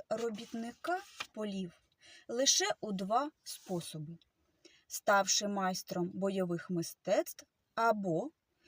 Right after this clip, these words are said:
вступивши до лона церкви. Зріст метр п'ятдесят, маса тіла п'ятдесят кілограмів і сутула статура, здавалося б, мали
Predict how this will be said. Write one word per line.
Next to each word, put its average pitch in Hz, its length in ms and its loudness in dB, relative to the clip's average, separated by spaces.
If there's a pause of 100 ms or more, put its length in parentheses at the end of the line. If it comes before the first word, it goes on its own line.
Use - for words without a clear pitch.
(140)
вступивши 302 800 -2
до 214 220 -4
лона 247 380 0
церкви. 165 800 -2 (880)
Зріст 302 720 4
метр 302 440 2
п'ятдесят, 214 920 -2 (340)
маса 269 520 2
тіла 339 380 4
п'ятдесят 262 640 2
кілограмів 240 840 -2 (500)
і 285 160 2
сутула 285 720 0
статура, 285 720 -4 (640)
здавалося 320 720 4
б, 311 60 -4
мали 320 440 6